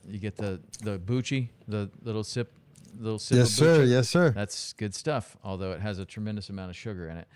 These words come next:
Speaker 2: Yes.
Speaker 1: So, Coach, how did you become the most positive man on the internet?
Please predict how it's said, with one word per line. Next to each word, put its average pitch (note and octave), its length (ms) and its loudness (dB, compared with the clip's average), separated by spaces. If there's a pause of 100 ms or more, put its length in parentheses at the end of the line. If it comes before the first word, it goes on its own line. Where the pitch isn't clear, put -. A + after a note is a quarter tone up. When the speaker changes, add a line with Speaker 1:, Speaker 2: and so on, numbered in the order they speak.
(100)
Speaker 2:
Yes. G2+ 260 4
Speaker 1:
So, C3+ 580 4
Coach, E3 260 2
how F3+ 160 2
did G#3 100 -4
you A3+ 80 0
become E3+ 360 0
the C#3 60 0
most C3 220 0
positive C3 460 -2
man A#2 180 -2
on G#2+ 100 -2
the G2+ 120 -2
internet? F#2 320 -6